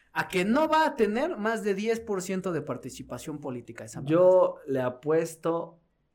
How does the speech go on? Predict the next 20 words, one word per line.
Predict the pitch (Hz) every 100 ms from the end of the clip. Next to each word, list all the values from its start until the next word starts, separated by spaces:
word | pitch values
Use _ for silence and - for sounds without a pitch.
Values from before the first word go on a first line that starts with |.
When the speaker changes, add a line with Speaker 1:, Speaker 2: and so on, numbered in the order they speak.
| _ _ _ _ _
Speaker 2:
¿cuántos | 165 165 156
apostó | - 113 160
usted? | 160 226 -
Speaker 1:
Quinientos | 143 147 156 151 147
chilepesos. | - 127 - - - - -
Speaker 2:
Yo | 123
le |
apuesto | 123 127 123 113
seiscientos | - 117 110 107 - 127 131 113
chilepesos. | 110 107 110 139 143 156 - - _ _ _ _ _ _ _ _ _ -
A | 120 117
que | 131
no | 135 170
llega | 160 160 165 165 -
ni | 120 110
al | 107
tres | 127 127
por | - 107
ciento. | 113 107 - _ _ _ _ _ _ -
Speaker 1:
Ah, | - 131 165 - -